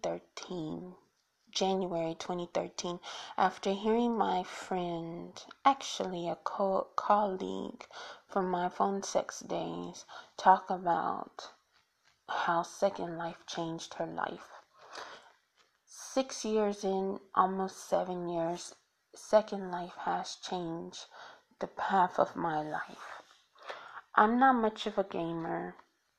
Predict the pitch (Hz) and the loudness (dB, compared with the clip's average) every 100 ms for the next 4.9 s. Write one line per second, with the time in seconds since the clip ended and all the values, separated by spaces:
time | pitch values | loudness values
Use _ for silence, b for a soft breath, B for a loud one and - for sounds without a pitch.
0 | _ _ _ _ _ _ _ _ - - | _ _ _ _ _ _ _ _ -8 0
1 | 208 214 214 208 190 - - - 160 151 | 2 4 6 6 4 0 -6 2 2 2
2 | - - 160 165 - - - 160 156 160 | -10 -8 -8 -8 -12 -14 -6 -4 -2 -2
3 | 160 - 160 - - - - 131 - - | -2 -4 -8 -12 -18 -10 -6 -8 -10 -20
4 | - B B B B - 175 180 185 | -16 B B B B 0 2 0 -2